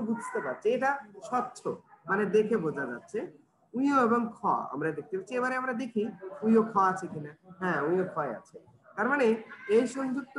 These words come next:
ব্যঞ্জনটি উইও এবং খ দ্বারা তৈরি, ঠিক আছে? তাহলে কি শব্দ, শব্দ কি কি হতে পারে এই ব্যঞ্জনটি দ্বারা?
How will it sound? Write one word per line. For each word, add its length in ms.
ব্যঞ্জনটি 520
উইও 200
এবং 140
খ 20
দ্বারা 220
তৈরি, 360
ঠিক 200
আছে? 160
তাহলে 180
কি 120
শব্দ, 300
শব্দ 220
কি 160
কি 160
হতে 220
পারে 200
এই 100
ব্যঞ্জনটি 480
দ্বারা? 200